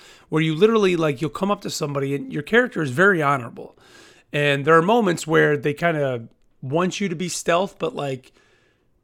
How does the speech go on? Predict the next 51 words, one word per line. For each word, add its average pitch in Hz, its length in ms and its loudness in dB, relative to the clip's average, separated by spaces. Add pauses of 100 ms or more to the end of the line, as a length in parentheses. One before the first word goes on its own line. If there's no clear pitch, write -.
(400)
playing 202 280 0
as 175 120 -6
him, 190 220 0
and 147 80 -4
he 175 120 -2
goes 196 180 2
out 180 140 4
of 160 60 -2
his 131 120 -8
way 160 180 0
to 143 100 -4
say, 156 220 -4
like, 131 360 -8
"I 165 200 2
don't 165 360 -4
do 151 200 -4
that." 110 360 -14 (500)
And 156 120 0
you 240 120 6
can, 165 640 -4 (680)
but 151 340 0
that's 190 240 0
not 165 140 -4
what 156 100 0
he 143 80 -2
wants 139 160 -6
to 147 60 -8
do. 139 100 -6
So 160 120 -6
when 170 80 2
he 240 80 4
comes 214 300 0
across, 165 400 2
like, 151 120 -4
a 110 80 -4
base 135 640 -4 (320)
or 147 60 -6
something, 143 480 -4
like, 131 320 -8 (360)
you 269 120 0
can 254 160 0
walk 185 280 2
right 165 280 4
up 190 100 -2
to 185 80 -6
the 156 100 -4
front 165 260 0
and 147 80 -6
just 131 140 -12
be 156 120 -2
like, 135 440 0